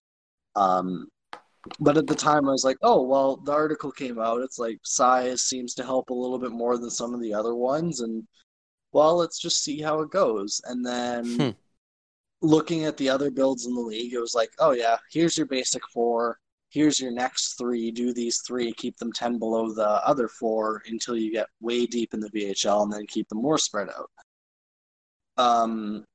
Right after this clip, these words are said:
Speaker 1: when I started to do testing and just messing with, like, goalie builds, there was a lot of, there was a lot of margin of error based, um, stat changes. So a lot of things where it's like,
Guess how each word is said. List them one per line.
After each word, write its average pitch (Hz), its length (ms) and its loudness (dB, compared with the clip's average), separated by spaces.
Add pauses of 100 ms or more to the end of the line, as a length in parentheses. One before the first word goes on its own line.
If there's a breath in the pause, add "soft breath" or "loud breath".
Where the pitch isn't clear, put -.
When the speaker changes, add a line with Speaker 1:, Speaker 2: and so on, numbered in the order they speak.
Speaker 1:
when 143 220 2
I 147 60 2
started 165 460 -2
to 196 120 -8
do 170 140 -2
testing 180 840 -6
and 117 160 -10
just 117 200 -8
messing 117 640 -6
with, 113 240 -8 (480)
like, 107 260 -8
goalie 117 400 -2
builds, 110 720 -4 (920)
there 131 320 4
was 156 180 4
a 185 60 4
lot 123 600 4
of, 120 460 -2 (960)
there 127 140 -2
was 139 120 2
a 156 60 6
lot 143 460 4
of 147 180 -6 (300)
margin 120 440 -4
of 113 140 -10 (160)
error 123 400 -4
based, - 800 -6 (880)
um, 98 320 2
stat - 380 -2
changes. 131 560 -8
So 123 120 -4
a - 20 -4
lot 120 220 -2
of 120 120 -6
things 120 300 -8
where 113 120 -6
it's - 140 -10
like, 107 200 -6